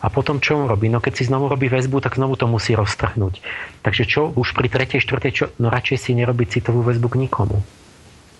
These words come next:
A toto sa tam deje, že ako keby celý ten systém toho, že profesionálne rodičovstvo, že,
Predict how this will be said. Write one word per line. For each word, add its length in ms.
A 80
toto 240
sa 160
tam 320
deje, 560
že 120
ako 160
keby 320
celý 280
ten 120
systém 480
toho, 280
že 120
profesionálne 720
rodičovstvo, 720
že, 200